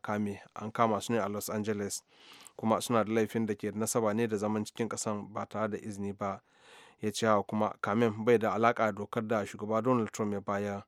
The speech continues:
Ya ce wannan abu ne da suka saba yi lokaci-lokaci. Wata kotu a ƙasar Turkiyya ta tuhumi wani mutum na ƙasar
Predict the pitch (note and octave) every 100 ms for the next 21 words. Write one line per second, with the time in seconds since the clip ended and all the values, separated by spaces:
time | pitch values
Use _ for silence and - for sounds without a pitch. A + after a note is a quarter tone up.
0 | _ _ _ - - _ G#2 - G#2+ G2+
1 | - G#2+ A2+ G#2+ G2 G2 G#2+ A2+ G#2 -
2 | G#2 A2+ G2+ G#2+ A2 F#2+ A2+ A#2+ G#2+ -
3 | G#2 G#2+ G2+ - G2+ G2 - _ _ _
4 | _ _ _ _ _ _ _ _ _ _
5 | _ _ _ _ _ - _ _ _ _
6 | _ _ - _ _ _ - D3 G3+ G#3+
7 | A3+ G3 C#3 C#3 F#3 - A#2+ - D3+ C3
8 | _ _ - F3+ G#3 E3 D3 D#3 D#3+ E3+
9 | E3+ C3 D#3 C3 C3+ C#3+ C#3 - D3+ D3+
10 | D3+